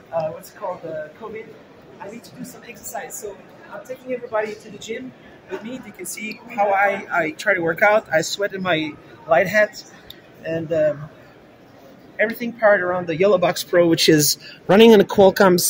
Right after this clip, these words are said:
uh, six sixty. Uh, I don't know how they capture all these. It's so cool. They got a bunch of functions here. They even have a H D M I out. If you can see up here, they have a Type-C that also does display out.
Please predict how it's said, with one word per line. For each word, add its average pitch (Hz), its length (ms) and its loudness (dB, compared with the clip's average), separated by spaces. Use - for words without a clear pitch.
uh, 156 260 8
six - 300 0
sixty. 190 760 0
Uh, 147 400 2
I 180 80 4
don't 226 100 8
know 220 100 8
how 214 160 6
they 196 100 8
capture 208 460 4
all 202 180 10
these. 196 320 6
It's 143 220 0
so 208 260 6
cool. 214 480 8
They 165 100 2
got 175 180 6
a - 20 0
bunch 185 260 2
of 185 80 -8
functions 190 380 -2
here. 196 140 2
They 180 80 2
even 214 180 -2
have 190 160 2
a 160 80 2
H 175 180 -2
D 190 100 0
M 180 80 2
I 160 100 0
out. 180 360 2
If 151 80 -14
you 165 80 -8
can 170 100 -2
see 180 180 0
up 160 160 4
here, 156 400 0
they 156 80 2
have 165 220 4
a 151 60 2
Type-C 180 460 0
that 151 100 0
also 175 260 4
does 180 220 0
display 175 400 0
out. 165 460 2